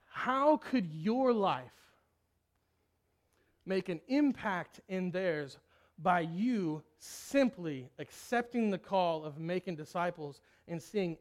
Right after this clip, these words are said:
every opportunity to tell them about Jesus, to play the Christian music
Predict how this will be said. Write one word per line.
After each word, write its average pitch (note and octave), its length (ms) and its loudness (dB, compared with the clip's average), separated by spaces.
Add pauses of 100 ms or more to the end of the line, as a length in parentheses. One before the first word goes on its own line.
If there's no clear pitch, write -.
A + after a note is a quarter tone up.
every A3 360 2
opportunity E3+ 760 -4 (1600)
to C3+ 80 -18 (120)
tell F3 140 0
them E3 140 -4
about C3+ 260 -6
Jesus, A2+ 300 -18 (1120)
to E3+ 80 -8
play G3+ 220 -2
the F#3 80 -2
Christian G3 420 -4
music D#3 300 -6